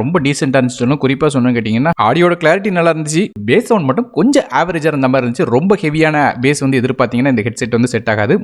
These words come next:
மத்தபடியாக ஒரு டீசென்ட்டான பெர்ஃபார்மன்ஸ் ஆயிரம் ரூபாய்க்குள்ள வேணும், வேணும்னு நினைச்சீங்கன்னா கண்டிப்பா இந்த இயர்பட்ஸ் வந்து வாங்கலாம். கடைசியாக இந்த இயர்பட்ஸோட விலையை பத்தி பேசலாம். இந்த இயர்பட்ஸை இன்னைக்கு மதியம் ரெண்டு மணிக்குள்ள வாங்குனீங்கன்னா எழுநூத்தி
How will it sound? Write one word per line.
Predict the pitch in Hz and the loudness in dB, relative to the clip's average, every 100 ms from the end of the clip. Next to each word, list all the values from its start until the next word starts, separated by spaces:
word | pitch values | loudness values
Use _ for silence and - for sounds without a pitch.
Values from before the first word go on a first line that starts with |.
| 127 | -2
மத்தபடியாக | 190 233 175 151 190 | 0 -2 0 2 2
ஒரு | 135 120 | 2 0
டீசென்ட்டான | 226 208 160 160 170 156 | -2 0 0 -2 -2 -4
பெர்ஃபார்மன்ஸ் | 131 151 131 - 120 113 | -2 0 0 -4 0 2
ஆயிரம் | 160 156 143 | 2 0 0
ரூபாய்க்குள்ள | 175 143 151 156 | -2 -2 0 2
வேணும், | 143 143 | 2 2
வேணும்னு | 127 143 131 | 0 0 -2
நினைச்சீங்கன்னா | 117 123 196 131 | 0 -2 0 0
கண்டிப்பா | 123 139 | 0 0
இந்த | 120 | 2
இயர்பட்ஸ் | 117 117 - | 2 0 0
வந்து | 120 104 | 2 2
வாங்கலாம். | 104 113 110 - 208 | 2 0 0 -2 -2
கடைசியாக | 294 254 226 247 190 | -2 0 2 2 0
இந்த | 185 156 | 0 0
இயர்பட்ஸோட | 185 175 165 143 131 | 0 -2 -2 -2 -2
விலையை | 113 165 135 | 0 2 2
பத்தி | - 139 135 | -2 -2 -2
பேசலாம். | 120 127 156 208 127 | 0 0 0 -2 -8
இந்த | 131 151 | -4 0
இயர்பட்ஸை | 151 156 156 170 151 123 | 0 0 -2 -2 -2 0
இன்னைக்கு | 160 180 180 143 | 0 0 -2 -2
மதியம் | 135 160 175 143 | 0 0 0 0
ரெண்டு | 165 165 | 0 -2
மணிக்குள்ள | 160 151 160 165 | 0 0 2 2
வாங்குனீங்கன்னா | 143 143 143 185 127 147 | 0 -2 -2 -2 0 0
எழுநூத்தி | 247 254 | 2 2